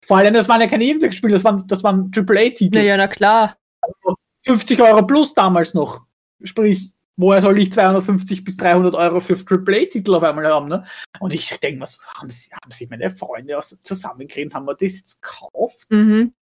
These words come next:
Speaker 1: Weil ich hab das schon wirklich komplett vergessen. Und da waren halt Spiele dabei, weißt du, und ich hab mir, du hast ja nur eine Handvoll, also von einer Handvoll Spiele was aus. Und da waren halt, du musstest fünf auswählen und ich hab mir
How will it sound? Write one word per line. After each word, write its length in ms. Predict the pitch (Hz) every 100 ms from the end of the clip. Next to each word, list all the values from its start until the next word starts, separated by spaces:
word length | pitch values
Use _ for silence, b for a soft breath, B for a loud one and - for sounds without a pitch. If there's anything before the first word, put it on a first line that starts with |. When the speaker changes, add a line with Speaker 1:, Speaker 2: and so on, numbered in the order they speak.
| _ -
Speaker 1:
Weil 100 | 156
ich 100 | 190
hab 80 | -
das 120 | - _ _
schon 140 | - 208
wirklich 260 | 180 170
komplett 680 | - 147 120 _ 156 156 156
vergessen. 460 | 151 147 135 -
Und 80 | 123
da 60 | 143
waren 160 | 151
halt 160 | 165 185
Spiele 260 | - 165 185
dabei, 320 | 196 185 170
weißt 160 | 180 185
du, 40 |
und 100 | 175
ich 80 | -
hab 80 | 160
mir, 160 | 160 _
du 80 | 170
hast 160 | 160
ja 100 | 180
nur 100 | 170
eine 200 | 165 165
Handvoll, 380 | 143 156 - 170
also 160 | 147 -
von 160 | 160
einer 420 | 147 147 143 143 -
Handvoll 300 | 170 - 151
Spiele 260 | - 185
was 100 | 180
aus. 180 | 160 151 - B - -
Und 100 | 180
da 100 | 156
waren 160 | 156 170
halt, 240 | 170 -
du 20 | 160
musstest 380 | 185 185 180 -
fünf 200 | 240 -
auswählen 440 | 156 185 196 202
und 140 | 180 180
ich 100 | 165
hab 120 | 160
mir 340 | 170 165 190